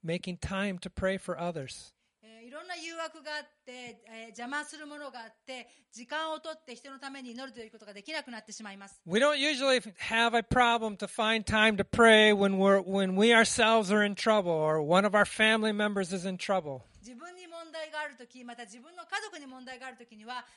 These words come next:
Speaker 2: そのために祈る時間を作るのはそんなに難しくないんですが。
Speaker 1: But when it comes to praying for others, there are many temptations that can keep us from actually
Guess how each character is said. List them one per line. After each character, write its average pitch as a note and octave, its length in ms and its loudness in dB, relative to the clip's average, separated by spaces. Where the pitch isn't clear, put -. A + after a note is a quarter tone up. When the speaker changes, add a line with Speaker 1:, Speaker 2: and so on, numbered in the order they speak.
Speaker 2:
そ C4+ 100 -20
の D4 80 -16
た D4+ 140 -14
め D4+ 100 -14
に C4+ 140 -16
祈 C4+ 240 -12
る B3+ 60 -18
時 G3+ 120 -20
間 A#3 160 -16
を A3+ 80 -16
作 - 180 -20
る C4+ 60 -18
の A#3+ 80 -16
は G#3 80 -16
そ D4 160 -18
ん E4+ 80 -18
な E4+ 100 -12
に D#4+ 100 -16
難 C#4+ 120 -18
し - 80 -16
く C4+ 80 -18
な C4+ 120 -12
い C4 60 -14
ん - 20 -18
で G#3 80 -20
す - 100 -20
が。 A3 260 -10
Speaker 1:
But F3+ 140 4
when A3+ 160 4
it A3+ 160 0
comes C4+ 240 4
to C#4 100 0
praying C#4+ 600 2
for C4+ 260 2
others, A3 540 4
there G#3+ 180 4
are G#3+ 60 0
many A#3+ 280 2
temptations A#3 840 -2
that G3 180 0
can G3 220 -8
keep B3+ 340 -2
us F3+ 220 0
from F#3 240 -2
actually F3+ 560 0